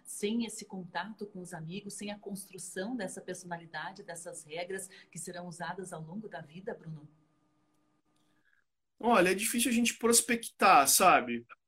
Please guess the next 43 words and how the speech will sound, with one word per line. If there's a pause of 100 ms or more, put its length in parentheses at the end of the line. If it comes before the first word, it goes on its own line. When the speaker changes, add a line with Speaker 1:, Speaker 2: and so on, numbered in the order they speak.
(160)
Speaker 2:
É,
eu
trabalho
no (320)
no,
na
unidade
de
transplante
de
medula
óssea
do
Hospital
Pequeno
Príncipe,
né?
Então,
eu
já
lido
há
algum
tempo
com
crianças
em
isolamento. (840)
Porque
o,
pra
fazer
o
transplante
de
medula
óssea,
as
crianças
precisam
fazer
um
isolamento